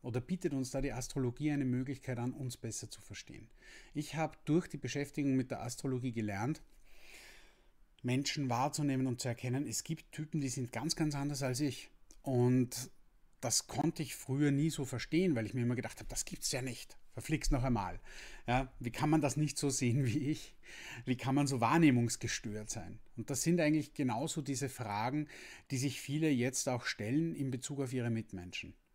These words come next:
Und jeder erlebt, wie gesagt, diese Wandlung, diese Krise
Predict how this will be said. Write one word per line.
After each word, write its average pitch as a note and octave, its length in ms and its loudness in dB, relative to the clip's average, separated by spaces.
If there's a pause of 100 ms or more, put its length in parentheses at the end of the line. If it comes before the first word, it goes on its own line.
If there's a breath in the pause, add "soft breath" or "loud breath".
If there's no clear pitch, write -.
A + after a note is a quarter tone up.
(400 loud breath)
Und A2+ 140 0
jeder C3+ 240 4
erlebt, B2+ 520 0
wie B2+ 80 0
gesagt, B2+ 640 -2 (160)
diese D3 720 0 (1120 soft breath)
Wandlung, D3 640 2
diese A#2+ 240 -4
Krise C3 720 -2